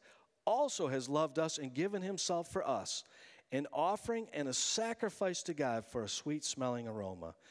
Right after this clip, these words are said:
It's just, it's so amazing at this time when this is, it really comes home for me, and I know for you guys too, on Memorial Day, when you think of all the, the, the thousands of men and women that have died for us all over the world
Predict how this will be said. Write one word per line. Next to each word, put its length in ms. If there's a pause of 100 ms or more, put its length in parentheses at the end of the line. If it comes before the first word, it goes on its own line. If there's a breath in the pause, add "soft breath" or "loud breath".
(360 loud breath)
It's 220
just, 360 (120)
it's 160
so 220
amazing 600 (500 loud breath)
at 140
this 180
time 500
when 200
this 220
is, 120 (120)
it 120
really 220
comes 260
home 220
for 160
me, 280 (300 loud breath)
and 100
I 60
know 120
for 160
you 160
guys 280
too, 240 (380 loud breath)
on 160
Memorial 420
Day, 160
when 140
you 80
think 240
of 120
all 160
the, 200 (600 loud breath)
the, 140 (280)
the 120
thousands 720
of 120
men 260
and 160
women 380
that 140
have 160
died 320
for 200
us 320 (160)
all 280
over 180
the 100
world 520